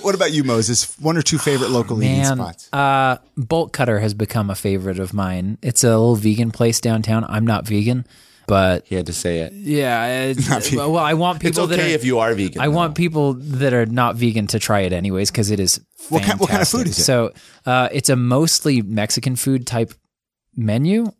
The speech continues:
Speaker 2: Their burritos are fantastic, but they do this buffalo cauliflower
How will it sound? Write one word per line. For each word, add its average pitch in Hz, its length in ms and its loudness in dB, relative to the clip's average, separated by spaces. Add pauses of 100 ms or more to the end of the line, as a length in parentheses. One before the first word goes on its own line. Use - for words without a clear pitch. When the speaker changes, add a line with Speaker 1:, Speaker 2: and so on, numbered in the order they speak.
(240)
Speaker 2:
Their 113 120 0
burritos 127 440 2
are 139 40 -6
fantastic, 131 680 0
but 120 180 -2
they 107 100 -2
do 127 320 0
this 113 180 0 (280)
buffalo 113 580 2
cauliflower 127 920 0